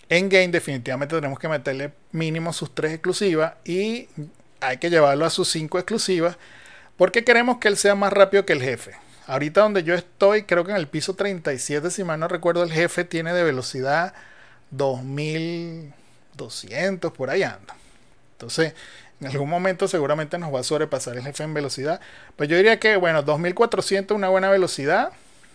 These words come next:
Eh, si le ponemos la quin-, la cuarta y quinta exclusiva, vamos a llegar en, en mi caso a dos mil quinientos de velocidad, que creo que es una velocidad bastante decente, inclusive para arenas. Entonces, por ahí andan los tiros, ¿verdad?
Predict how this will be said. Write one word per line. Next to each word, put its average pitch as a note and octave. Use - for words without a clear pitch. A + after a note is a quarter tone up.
Eh, C3+
si -
le C#3
ponemos C3+
la E3+
quin-, E3+
la D3
cuarta -
y E3
quinta F3+
exclusiva, D3+
vamos D#3
a F3
llegar C#3
en, D3+
en E3
mi C#3
caso C3
a E3+
dos D3
mil C3
quinientos D3+
de F#3
velocidad, D3+
que E3
creo C3
que D3
es C#3+
una D#3
velocidad C3+
bastante D3+
decente, D#3
inclusive C3+
para C#3
arenas. G3
Entonces, C3
por D3
ahí C3+
andan D3+
los C#3
tiros, G2+
¿verdad? G#2